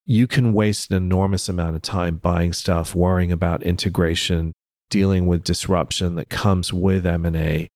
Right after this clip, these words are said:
and it's not often rewarded.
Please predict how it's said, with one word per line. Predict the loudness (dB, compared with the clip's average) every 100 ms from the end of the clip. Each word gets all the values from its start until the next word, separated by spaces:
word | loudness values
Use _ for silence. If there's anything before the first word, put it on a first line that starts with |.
| _ _ _
and | -2 0
it's | 0 0
not | 0 2
often | 2 0 0 -2 -2 -8 _ -8
rewarded. | 2 2 4 2 2 -2 -8